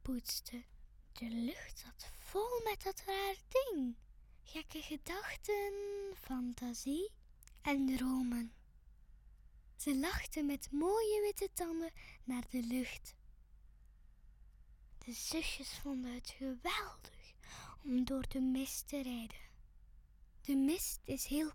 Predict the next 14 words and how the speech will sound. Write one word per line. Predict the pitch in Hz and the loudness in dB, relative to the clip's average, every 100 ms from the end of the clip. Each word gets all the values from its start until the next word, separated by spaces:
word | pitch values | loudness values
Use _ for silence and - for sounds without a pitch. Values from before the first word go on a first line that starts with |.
| - | 0
kort | 302 320 - - - - - - | 0 2 -2 -10 -16 -20 -10 -4
en | 247 | -2
je | 240 | -2
kan | - 240 | -4 -8
zelf | - - 277 311 359 302 - | -8 -8 -4 -2 -4 -6 -12
bedenken | - - 330 392 440 466 - - - - - - - - | -12 -6 -6 0 2 2 -2 -18 -18 -18 -18 -18 -16 -8
wat | 254 - | -6 -4
erachter | - - - - | -4 -6 -8 -12
verstopt | - - - - - - - - | -12 -8 -6 -6 -8 2 2 2
zit. | - - - - - - - - - - - - - - - - - - - - - | -4 -8 -14 -16 -18 -18 -20 -20 -20 -20 -20 -20 -20 -20 -18 -18 -18 -18 -20 -20 -18
Als | - 262 233 | -4 -4 -4
het | 233 | 0
nacht | 262 339 - - 277 | 2 2 -2 -4 -4
is, | 330 - | -4 -6